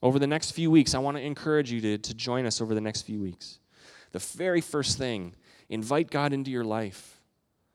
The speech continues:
Learn to recognize what feels real and what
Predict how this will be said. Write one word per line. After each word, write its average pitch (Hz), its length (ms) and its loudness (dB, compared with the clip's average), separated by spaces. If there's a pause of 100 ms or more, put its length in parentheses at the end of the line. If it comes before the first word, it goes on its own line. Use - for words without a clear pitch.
(320)
Learn 170 300 8
to 175 80 10
recognize 143 680 0
what - 160 0
feels 226 500 0
real 208 460 2 (240)
and 123 220 -6
what 131 200 -2